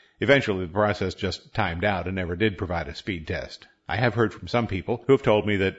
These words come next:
once they waited the half hour, they did get their speed test. Server two told me that it was too busy, and I quote, "Server busy, too many clients waiting to be server.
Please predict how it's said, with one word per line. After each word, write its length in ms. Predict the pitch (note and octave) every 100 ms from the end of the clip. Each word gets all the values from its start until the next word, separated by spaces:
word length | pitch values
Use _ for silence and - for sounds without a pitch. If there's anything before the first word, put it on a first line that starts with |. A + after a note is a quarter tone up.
| -
once 260 | A2 A#2 -
they 140 | F#2
waited 300 | F#2+ B2+ G#2+
the 80 | F2
half 260 | F2 F#2 G2
hour, 220 | E2+ E2+
they 180 | F2 E2+
did 280 | G2+ B2
get 140 | F#2+ F#2
their 120 | D#2
speed 260 | - C3 G2+
test. 360 | D#2 A#1 - _ _ _ - - -
Server 320 | - A#3 G3+
two 300 | C#3 F3+ E3+
told 260 | D3 D3 D3+
me 100 | C#3+
that 120 | A#2+
it 100 | A#2
was 160 | G#2+ A2
too 160 | D3
busy, 360 | C3 D3+ G2 -
and 100 | F#2
I 100 | F#2
quote, 300 | G2 C#3+ G2+
"Server 300 | - D#3 D#3+
busy, 280 | F#3+ D3 G2+
too 120 | G#2+
many 180 | C3+ C3
clients 460 | C3 C#3+ B2+ A2+ -
waiting 240 | G#2+ A2+
to 100 | A2
be 120 | A#2 A#2+
server. 500 | - G#3+ A2 C#2+